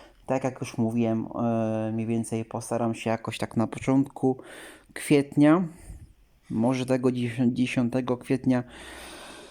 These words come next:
E, zobaczmy, jak to wszystko wyjdzie. Na razie to jest taka krótka relacja, żebyście po prostu widzieli, jak to się mniej więcej prezentuje. E, to oczywiście pokażę, jakie ja,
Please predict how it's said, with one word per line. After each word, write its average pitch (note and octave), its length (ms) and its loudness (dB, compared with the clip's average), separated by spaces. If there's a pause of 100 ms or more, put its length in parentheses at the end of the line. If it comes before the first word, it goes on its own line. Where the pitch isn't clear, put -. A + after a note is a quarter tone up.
(320)
E, D#3 1200 6
zobaczmy, D3+ 400 2
jak C#3 80 2
to C#3 100 0
wszystko - 300 -4
wyjdzie. C#3 220 2
Na B2+ 100 8
razie B2+ 220 4
to B2+ 60 -2
jest A#2+ 120 -4
taka B2 200 -2
krótka A#2+ 420 0
relacja, G#2+ 800 0
żebyście - 380 -6
po G#2 120 -4
prostu G2+ 380 -4
widzieli, G#2+ 380 2
jak G#2 260 0
to G#2 120 -8
się - 220 -2
mniej G#2 140 0
więcej G#2+ 340 0
prezentuje. A#2+ 840 0 (1300)
E, A2+ 600 -2
to A2+ 80 -6
oczywiście - 380 -8
pokażę, G#2+ 500 0
jakie B2 540 2
ja, G#2 320 2